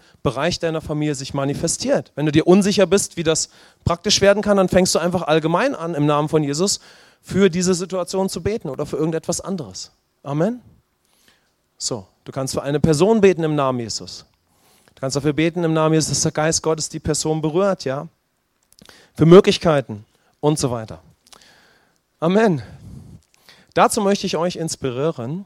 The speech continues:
und ich möchte euch damit abschließend nochmal zeigen, wenn wir eine lebendige Zeit von innen nach außen aufbauen, ja, an einem äußeren Lebensstil, ja, der aus der geistlichen Beziehung kommt,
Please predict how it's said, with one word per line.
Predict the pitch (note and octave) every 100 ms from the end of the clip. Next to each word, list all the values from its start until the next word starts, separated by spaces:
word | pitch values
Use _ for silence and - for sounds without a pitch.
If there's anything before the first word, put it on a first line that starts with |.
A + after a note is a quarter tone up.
| _ _ _ _ _
und | C3+
ich | C#3
möchte | E3 G#3 G3
euch | C#3+ E3+ E3+ - -
damit | D3 D3+ -
abschließend | D#3 - F3 D3+
nochmal | D#3+ C#3+ C#3+
zeigen, | - C3 B2+ A2 G2+ _ _ _ _ _ _ _ _ - - _ _ _ _ _ _ _ _ _ _ _ -
wenn | C3 A#3+ B3
wir | G3 G3 -
eine | D#3 D3+
lebendige | C#3 C3 E3 G#3+ F#3+ E3
Zeit | - C#3 B2+
von | - C#3 -
innen | G#3 G3+
nach | F#3+ -
außen | C#3+ D#3+ D#3 C#3
aufbauen, | B2 C3 - G2+ F#2 F2+ _ _ _ - _ _ _
ja, | A2+
an | B2 B2+
einem | C3+ C3
äußeren | D3+ F3+ F3 D3+ C#3+ - -
Lebensstil, | D3 D#3+ - - F#2+
ja, | F2+ G#2+
der | B2+
aus | C3+ -
der | B2+
geistlichen | C#3 E3 E3+ E3 D#3
Beziehung | C#3 - A#2
kommt, | G#2 F2+ F2